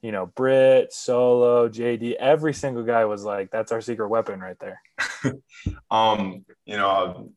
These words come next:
Speaker 2: shout out to them. I never even heard of that nickname until I was interviewed, and they were saying, "Oh, people are saying you're the secret weapon." I was like, "Oh, I, I didn't even know about that." I was just, I, like I said, I'm not a big,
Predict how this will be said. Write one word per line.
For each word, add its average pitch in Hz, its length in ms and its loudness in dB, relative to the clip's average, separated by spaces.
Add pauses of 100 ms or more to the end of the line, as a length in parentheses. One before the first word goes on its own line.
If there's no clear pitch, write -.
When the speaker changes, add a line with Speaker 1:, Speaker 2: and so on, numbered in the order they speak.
Speaker 2:
shout 113 220 -2
out 117 140 0
to 101 100 -6
them. 110 180 0
I 110 200 0
never 123 240 0
even 101 340 -4
heard 113 320 2
of 104 80 4
that 98 180 2
nickname 98 460 -4
until 95 500 -4 (320)
I 107 120 2
was 104 180 -2
interviewed, 104 460 0
and 101 80 -4
they 104 60 -4
were 98 60 -2
saying, 104 440 -10
"Oh, 107 160 -8
people 120 220 -10
are 117 40 -10
saying 107 320 -10
you're - 80 -8
the 107 80 -8
secret 107 240 -8
weapon." 104 240 -4
I 101 60 -4
was 98 140 -10
like, 92 160 -6 (100)
"Oh, 95 260 -4
I, 98 120 0
I 98 260 -2
didn't 98 100 -2
even 92 140 -6
know 92 160 -4
about 87 180 -4
that." 90 100 -6
I 95 100 0
was 92 180 -4
just, - 260 -10 (720)
I, 104 100 2
like 110 200 2
I 117 60 6
said, 107 240 2
I'm 107 160 2
not 120 240 2
a 107 80 0
big, 101 360 -2